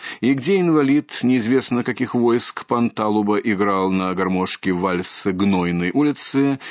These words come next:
сидя под выщербленной рикошетками стеной со знаком Готвицы, то есть Аковского якоря. Там, на этой площади, вобравшей в себя, казалось,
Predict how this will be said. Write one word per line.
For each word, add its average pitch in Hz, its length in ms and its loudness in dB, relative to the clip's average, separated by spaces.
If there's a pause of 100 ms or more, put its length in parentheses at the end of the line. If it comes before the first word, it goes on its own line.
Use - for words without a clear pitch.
(120)
сидя 156 680 0
под 120 400 -2 (140)
выщербленной 107 1080 2
рикошетками 104 840 -2
стеной 92 580 -2
со 95 180 -4
знаком 90 640 -4
Готвицы, 135 760 -2 (240)
то 123 160 2
есть - 560 -2 (420)
Аковского 127 640 -2
якоря. 113 680 0 (300)
Там, 160 360 2
на 143 140 2
этой 135 160 0
площади, 123 720 0
вобравшей 113 680 0
в 95 60 -6
себя, 98 220 0
казалось, 95 600 -2